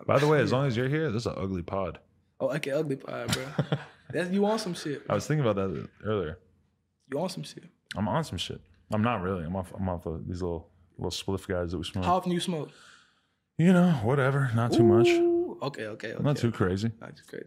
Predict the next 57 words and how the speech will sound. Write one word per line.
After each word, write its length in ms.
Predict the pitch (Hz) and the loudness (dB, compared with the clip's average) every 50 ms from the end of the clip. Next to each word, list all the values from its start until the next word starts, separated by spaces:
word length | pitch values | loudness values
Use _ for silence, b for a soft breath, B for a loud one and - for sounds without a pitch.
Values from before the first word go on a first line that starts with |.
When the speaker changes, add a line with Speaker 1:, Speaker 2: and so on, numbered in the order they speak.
| - - | -4 -2
Speaker 1:
Yeah, 140 | 101 104 80 67 62 - | 0 0 0 -2 -4 -2
I 40 | - | 0
don't, 140 | 117 123 110 | 0 0 2
I 60 | 101 | 2
mean, 80 | 107 110 | 0 0
I 40 | 107 | 0
stopped 260 | 104 - 123 117 - | 0 0 -2 -2 0
smoking 260 | - 123 101 90 82 | 0 0 0 0 0
wood, 280 | 82 98 110 104 90 85 | 0 2 0 0 0 -2
so 100 | - 90 | -4 -4
I 40 | 85 | -4
felt 200 | - - 85 - | -2 -4 -4 -2
kinda 140 | 92 87 | -4 -2
good 120 | 82 90 92 | -2 -2 -4
about 200 | 85 80 78 - | -4 -4 -4 -2
that. 220 | 104 101 95 - - - | -2 -2 -2 -4 -8 -10
Speaker 2:
All 80 | - | -10
right, 140 | - 107 117 - | -10 -10 -10 -12
for 80 | - | -14
sure. 260 | - - - 147 147 147 - | -14 -12 -12 -12 -12 -10 -6
Speaker 1:
I 60 | 117 120 | -4 -4
was 100 | 131 - | -4 -2
sweating 240 | - - 131 113 | -2 -2 -2 0
my 160 | 110 101 101 104 | -2 -2 -2 -4
ass 100 | 104 - | -4 -2
doing 160 | - 107 90 | -2 -2 -2
a 40 | 85 | -2
kendama 340 | - - 78 87 95 90 85 | -4 -4 -4 -4 -4 -4 -4
trick 180 | - - 78 | -6 -6 -8
before 220 | - - - 92 90 | -8 -6 -6 -4 -4
you 80 | 85 80 | -2 -2
got 180 | 87 95 92 | -2 -4 -4
here. 120 | 87 78 82 | -4 -4 -4
I 60 | 95 | -4
had 120 | 104 90 | -4 -4
to, 140 | 82 76 69 - | -6 -10 -12 -10
I 60 | - 101 | -4 -2
had 140 | 107 110 98 | -2 -2 0
to 40 | 90 | 0
be 80 | 95 | 0
like, 160 | 92 82 82 | -2 -2 -2
"Yo, 160 | 92 101 92 82 | -2 -4 -4 -2
hold 200 | - 104 98 90 | -2 -4 -4 -2
them 140 | 92 92 | -4 -4
in 80 | 85 78 | -4 -6
front 220 | - - 98 92 - | -6 -8 -8 -8 -8
for 100 | - 90 | -10 -10
five 240 | - - 98 92 90 | -8 -6 -4 -2 -2
minutes 280 | 92 92 90 90 - | -2 -2 -4 -4 -4
while 160 | - 95 82 | -6 -4 -4
I 40 | 87 | -4
wait 260 | 87 90 95 92 - - | -4 -4 -4 -4 -6 -6
for 120 | - 104 | -6 -6
my 120 | 92 78 76 | -6 -4 -6
sweat 400 | - - - - 98 95 92 87 | -6 -6 -4 -2 -2 -2 -2 -2
to 80 | - 104 | -4 -4
dry." 420 | 82 73 78 87 92 85 87 104 | -4 -4 -4 -6 -4 -4 -6 -8